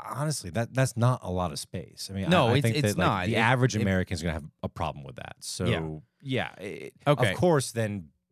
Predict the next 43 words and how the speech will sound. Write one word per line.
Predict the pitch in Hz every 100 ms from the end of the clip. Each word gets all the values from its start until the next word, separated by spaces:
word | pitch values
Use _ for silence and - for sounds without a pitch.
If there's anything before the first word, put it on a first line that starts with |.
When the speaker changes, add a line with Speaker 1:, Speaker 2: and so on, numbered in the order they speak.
| _ _ _ _
Speaker 1:
people | - 143 135 - 117
that | 110 107
are, | 101 95 90 87 _ _ _ _
um, | 104 92 85 85 - 95 78
bigger | 101 117 104 76 73
Speaker 2:
Or |
Speaker 1:
and | 107
Speaker 2:
larger, | 104 104 101 104
yeah. | 98 98 92 95
Speaker 1:
Yeah, | 120 107
I, | 98 101 117 117
I |
saw | 117 - 127
a | 110
term | - 117 107 101 95 76
that's, | 95
that's | 87 101
floating | - 117 101
around | 95 87 85
Europe | 73 92 85 80
now, | 80 76 71
the | 69
big | 73 85
one, | 78 80 78
and | 76 - _ _
y-, | - -
we | 107
say | 95 87
plus | - 101 92
size | - 92 90 -
here | 101 90
in |
the | 87
U | 82 85 85
S. | 98 -
I |
think, | 85 101
I | -
think | 87 104
in | 92 85
Europe | 85 87 82
it's, | 90 -
it's | -